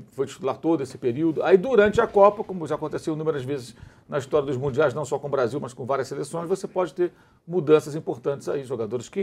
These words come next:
entram e ganham a posição durante a própria Copa do Mundo. O Bruno Guimarães é destaque do, do Newcastle, o time tá super bem no campeonato inglês.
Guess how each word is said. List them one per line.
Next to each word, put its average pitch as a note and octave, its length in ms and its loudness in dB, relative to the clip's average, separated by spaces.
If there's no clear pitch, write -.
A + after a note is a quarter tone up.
entram G3+ 280 -4
e - 20 -4
ganham G3 200 6
a - 20 2
posição F#3 420 2
durante D3 580 -2
a C3 80 0
própria C#3 280 -2
Copa D#3+ 200 -2
do D#3+ 80 0
Mundo. E3 400 -6
O B2+ 60 -8
Bruno B2+ 220 -6
Guimarães C3+ 340 -2
é - 20 -8
destaque G3 440 0
do, B2+ 160 -8
do A#2+ 160 -8
Newcastle, B2+ 440 -6
o - 20 -14
time C3 180 -16
tá B2 160 -6
super B2+ 260 -10
bem C#3 140 -8
no B2 60 -14
campeonato B2+ 440 -6
inglês. A#2+ 380 -6